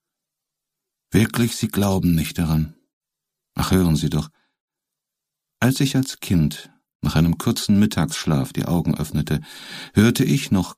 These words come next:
ganz im Schlaf befangen, meine Mutter in natürlichem Ton von Balkon hinunter fragen: »Was machen Sie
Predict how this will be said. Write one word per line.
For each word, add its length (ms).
ganz 320
im 160
Schlaf 420
befangen, 480
meine 220
Mutter 440
in 100
natürlichem 800
Ton 340
von 240
Balkon 560
hinunter 460
fragen: 500
»Was 80
machen 320
Sie 320